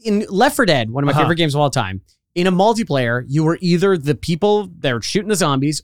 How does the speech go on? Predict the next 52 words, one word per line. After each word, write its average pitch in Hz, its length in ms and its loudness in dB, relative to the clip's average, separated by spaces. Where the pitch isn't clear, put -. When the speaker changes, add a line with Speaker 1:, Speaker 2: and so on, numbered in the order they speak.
Speaker 1:
or 151 180 -4
you 165 160 0
were 165 80 0
a 147 40 0
special 147 360 -4
zombie. 123 400 -2
Speaker 2:
Yes. 127 420 -2
Speaker 1:
And 135 80 -2
you 131 80 -2
could 123 120 -6
watch 143 380 0
them 151 180 2
and 139 80 -2
try 143 120 0
to 135 120 0
attack 131 360 2
at 123 220 -8
different 135 260 -4
spots 143 440 2
and 143 80 -2
stuff - 180 -6
like 135 120 -6
that. 127 100 0
And 135 100 -2
it - 20 0
was 147 140 -2
fun 190 420 4
playing 185 320 0
as 160 200 0
the 170 340 2
villain, 196 320 6
the 165 80 2
Michael 190 220 4
Myers 220 320 4
type 165 200 2
character, 131 220 4
Speaker 2:
Right. 139 180 6
Speaker 1:
watching 208 420 4
people 175 440 2
as, 156 120 2
in 175 140 -2
a 165 100 2
distance, 160 400 -2
which - 220 -4
that's 185 260 -2
a - 60 -6
thing 131 220 -4
too, 185 120 -2
the 127 60 -6
Friday 127 240 -4
the 117 80 -4
thirteenth. 147 400 -6